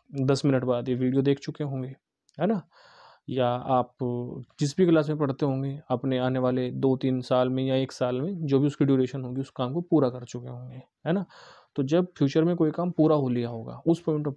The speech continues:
time की हम बात करेंगे, that is future perfect tense, है ना? एग्जांपल के,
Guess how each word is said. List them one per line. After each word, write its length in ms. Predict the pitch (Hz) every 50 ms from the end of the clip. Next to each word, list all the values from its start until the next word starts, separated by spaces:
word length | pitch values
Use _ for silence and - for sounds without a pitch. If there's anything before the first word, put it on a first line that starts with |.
| -
time 160 | 139 139 139 -
की 60 | 131
हम 120 | 123 120
बात 180 | 120 120 120 -
करेंगे, 380 | - 127 123 151 202 196 170
that 140 | 135 - -
is 100 | 160 185 - _ _ - - _ _ _ _ _ _ -
future 240 | - 175 160 - 135
perfect 420 | 135 120 120 - - - _ - -
tense, 240 | - 139 131 - -
है 120 | - 196
ना? 80 | 208 151 - _ _ - - - - - - - -
एग्जांपल 480 | 147 139 143 147 170 175 180 175 190 190
के, 380 | 190 - 202 202 208 208 214